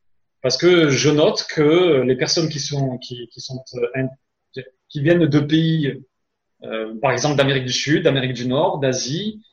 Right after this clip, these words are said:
d'une partie de, de, de pays africains aussi, sont, sont des plus-values, de véritables plus-va-, plus-values, des richesses véritables pour, pour notre pays, euh, en amenant des richesses pécuniaires, amenant des richesses culturelles,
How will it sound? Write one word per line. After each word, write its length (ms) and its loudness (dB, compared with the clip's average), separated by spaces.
d'une 140 -8
partie 320 -6
de, 180 -2
de, 160 -8
de 120 -8
pays 220 -6
africains 400 -6
aussi, 220 -6
sont, 280 -6
sont 220 -6
des 100 -2
plus-values, 460 2
de 80 0
véritables 540 0
plus-va-, 240 0
plus-values, 560 0
des 100 2
richesses 460 0
véritables 560 0
pour, 240 2
pour 160 -2
notre 280 0
pays, 380 -2
euh, 300 6
en 380 4
amenant 520 4
des 120 2
richesses 440 2
pécuniaires, 680 0
amenant 380 2
des 120 0
richesses 500 0
culturelles, 600 0